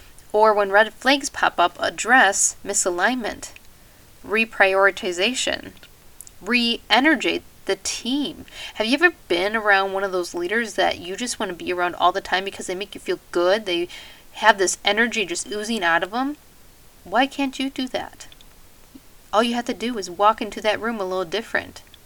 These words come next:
and spread that vibe, spread that energy. So what you wanna do is set intent with everything you encounter. You're not doing more.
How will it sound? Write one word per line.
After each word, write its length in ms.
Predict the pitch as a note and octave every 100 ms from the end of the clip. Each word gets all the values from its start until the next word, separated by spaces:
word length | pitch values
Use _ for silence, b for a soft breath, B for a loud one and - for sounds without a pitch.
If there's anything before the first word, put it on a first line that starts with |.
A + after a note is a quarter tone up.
| - - -
and 120 | F3+
spread 600 | - - - F#3+ B3+ A#3
that 260 | F3 D#3+
vibe, 340 | - D3 - -
spread 360 | - A#3 C4+
that 180 | G#3+ F3
energy. 480 | - E3 D#3+ - - - - - - B B B B B B
So 420 | - C4+ A#3+ - - -
what 240 | C4 D4
you 100 | B3
wanna 220 | B3+ B3
do 340 | G3 C4 C#4+ G#3
is 320 | F#3 F3+ F3+
set 380 | - - C#4 G#3
intent 600 | F#3 F3+ - C4 F3+ -
with 140 | F#3+ -
everything 440 | A3 C4+ C4 A3+
you 120 | G#3
encounter. 400 | F#3 F3 G#3+ F#3
You're 120 | E3+ F#3
not 280 | B3+ C#4
doing 260 | A#3 A#3 G#3+
more. 540 | F3+ F#3 B3 A3+ -